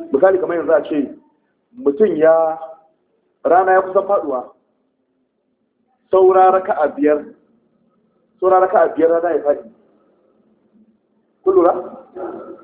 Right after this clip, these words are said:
Saura raka'a biyar rana ya faɗi. Kaga raka'a hudu mai azahar, raka'a nawa ya rage? Ɗaya, to ɗayan ya shigar da la'asar.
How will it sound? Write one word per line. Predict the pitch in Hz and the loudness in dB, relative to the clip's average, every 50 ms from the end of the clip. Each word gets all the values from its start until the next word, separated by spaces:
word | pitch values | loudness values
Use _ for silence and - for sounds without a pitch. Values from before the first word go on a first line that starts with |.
| - _ _ _ _ _ - | -20 _ _ _ _ _ 0
Saura | 175 180 180 180 185 185 180 | 2 2 4 4 2 2 0
raka'a | 180 180 - 208 175 160 151 | -2 -4 -2 0 0 0 -2
biyar | - 147 156 160 | -4 -4 -4 -4
rana | 160 170 170 | -4 -4 -4
ya | 151 139 | -6 -2
faɗi. | 147 147 131 127 127 - _ _ _ _ _ _ _ _ _ | -2 -2 -2 -2 -6 -14 _ _ _ _ _ _ _ _ _
Kaga | - 170 175 180 | -2 0 2 2
raka'a | 180 180 180 220 180 170 - | 0 2 2 2 2 2 0
hudu | 180 180 185 196 - - - _ _ _ _ _ _ | -4 -8 -8 -12 -16 -18 -20 _ _ _ _ _ _
mai | 147 151 147 127 - - - _ _ _ _ _ _ _ _ _ _ _ _ _ _ _ _ _ _ _ _ _ | _ -10 -10 -10 -12 -16 -20 _ _ _ _ _ _ _ _ _ _ _ _ _ _ _ _ _ _ _ _ _
azahar, | - 139 143 160 170 165 151 143 - 139 | -2 0 2 2 2 2 0 -2 -2 -4
raka'a | 151 170 165 196 185 175 | -6 -4 0 0 0 0
nawa | 165 165 156 | 0 -2 -2
ya | 151 | -2
rage? | 156 147 139 131 - - _ _ _ _ _ _ _ _ - - - - - _ _ | -4 -4 -6 -10 -16 -18 _ _ _ _ _ _ _ _ -20 -20 -20 -20 -20 _ _
Ɗaya, | 151 156 151 151 | -2 0 0 0
to | 147 - | 0 0
ɗayan | - 196 196 180 | 2 2 2 2
ya | 170 170 170 | 0 -4 -6
shigar | - 165 175 170 | -4 -4 -2 0
da | 165 | 2
la'asar. | 147 135 123 143 143 143 120 | 2 2 0 0 -2 -4 -8